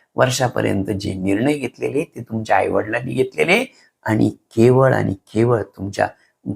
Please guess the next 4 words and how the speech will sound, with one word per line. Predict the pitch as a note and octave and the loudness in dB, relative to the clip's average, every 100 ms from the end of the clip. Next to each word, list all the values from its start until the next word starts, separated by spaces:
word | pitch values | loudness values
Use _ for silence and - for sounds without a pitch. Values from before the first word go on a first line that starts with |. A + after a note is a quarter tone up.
| - - | -8 -2
चांगल्यासाठी, | A2 G#2+ A2+ A2+ G2 G#2 G2+ | 0 2 2 0 -4 -2 -4
भल्यासाठी | F2 G#2+ - - - - | -2 -2 -2 -6 -14 -10
घेतलेले, | G2+ - - C3+ - | -10 -10 -6 -2 -2
ते | - _ _ _ _ _ _ _ - G#2+ C3+ C3+ C3 | -4 _ _ _ _ _ _ _ 4 4 6 2 0